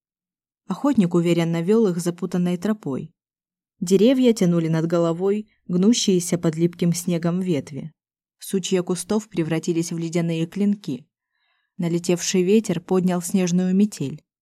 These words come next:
Идти было трудно. Вся одежда стала тяжёлой от влаги и тянула к земле. Споткнувшись, он упал со своей ношей на одно колено. Наклонившись,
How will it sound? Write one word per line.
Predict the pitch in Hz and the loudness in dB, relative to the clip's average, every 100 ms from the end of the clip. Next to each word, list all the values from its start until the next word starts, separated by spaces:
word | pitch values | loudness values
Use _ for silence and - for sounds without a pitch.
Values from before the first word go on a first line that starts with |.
| _ _ _ - | _ _ _ -12
Идти | 175 - 214 | -10 0 2
было | 208 226 | 4 4
трудно. | 226 226 151 131 139 165 _ _ _ | 2 0 0 -4 -8 -10 _ _ _
Вся | - - | -8 -4
одежда | - 180 196 208 170 | -2 2 2 2 0
стала | 165 190 180 | -4 -2 -2
тяжёлой | 180 190 190 202 196 | 0 0 0 0 0
от | 190 | -2
влаги | 185 180 151 147 156 | -2 -4 -4 -4 -6
и | |
тянула | 156 180 180 180 | -2 0 2 0
к | 175 | 2
земле. | 196 208 175 131 - _ _ _ _ _ _ _ | 4 4 2 -2 -10 _ _ _ _ _ _ _
Споткнувшись, | - - 202 - 247 254 - 156 - - | -8 -6 -6 2 2 2 -2 -8 -8 -2
он | 185 | 0
упал | 190 202 202 | 0 -2 -4
со | - | -2
своей | 190 - 190 185 | -4 -2 0 2
ношей | 208 220 180 | 2 2 0
на | 170 175 | 0 0
одно | 180 190 | 0 0
колено. | 208 214 160 135 - - _ _ _ _ _ _ _ | 0 0 0 -6 -12 -16 _ _ _ _ _ _ _
Наклонившись, | - 185 202 202 214 247 - 220 - | -4 -2 2 6 6 6 0 -4 -6